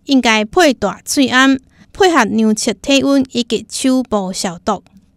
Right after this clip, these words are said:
第二，严重特殊传染性肺炎防疫规定以及选务防疫措施，请参见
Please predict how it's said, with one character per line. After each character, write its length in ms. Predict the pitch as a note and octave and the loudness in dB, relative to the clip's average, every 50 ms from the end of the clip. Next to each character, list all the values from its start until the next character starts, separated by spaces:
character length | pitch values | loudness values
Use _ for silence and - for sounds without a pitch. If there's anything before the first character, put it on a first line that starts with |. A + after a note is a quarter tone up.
| _ _ _ _ _ _ _ _ _ | _ _ _ _ _ _ _ _ _
第 100 | - A#3 | -2 0
二， 640 | A#3 A#3 A3+ C4+ C#4 C4+ C#4 C4+ - _ _ - B3 | 0 2 2 2 2 2 2 -2 -4 _ _ -2 2
严 260 | C4 C4 B3+ C4 C4 | 2 4 4 4 2
重 320 | C4 C4 B3+ B3+ B3 B3 B3 | 2 2 2 4 4 2 2
特 200 | - - G#3+ A3 | 0 0 -2 -2
殊 400 | - - - G3+ G3+ G#3 G#3+ G#3+ _ | -2 -6 -6 -4 -2 -2 -2 -4 _
传 260 | - - A3 A3 A3 | -2 0 0 2 2
染 260 | A#3 C4+ D4 C#4+ D4 D4 | 2 4 4 4 4 2
性 240 | - - G#3 F#3 G#3 | 0 -2 -6 -6 -8
肺 180 | - - D#4+ D4+ | -6 -4 -4 -2
炎 300 | C4 C4 B3 A#3 A#3+ B3 | 0 2 2 2 2 0
防 320 | A#3+ - - A3 G#3+ G#3 G#3 | -2 -2 -2 -2 -2 -2 -2
疫 100 | G#3+ G#3 | -4 -4
规 180 | G3+ - G#3+ A3 | -4 -4 -4 -4
定 380 | G#3+ - A#3 A#3 A#3 A#3 A#3 - - | -4 -2 -2 0 0 0 -2 -4 -6
以 100 | A#3+ B3 | -8 -8
及 200 | - A#3+ - A#3+ | -6 -6 -8 -6
选 400 | - - - C#4+ C#4 C4+ C4+ C4 A3 | -8 -4 0 2 2 4 4 4 2
务 200 | G#3+ G3 F#3 F3+ | 2 0 -2 -4
防 240 | - - G3+ G3+ | -6 -6 -6 -4
疫 160 | G3+ G3+ G3 F3 - | -4 -6 -6 -8 -8
措 220 | - - D4+ D4 | -4 0 0 0
施， 400 | C4+ - C#4 C4+ C4+ C4+ C4+ C#4 - _ _ | 0 0 0 0 0 0 -2 -4 -6 _ _
请 380 | - - D4 C#4 C4+ C4 C4+ | -4 0 2 2 4 2 2
参 260 | C4 - C4 G#3+ G3 G3 | 0 -2 -4 -4 -4 -4
见 340 | G3 - D#4 C#4 G#3+ A#3 A#3 | 0 2 2 2 2 0 -6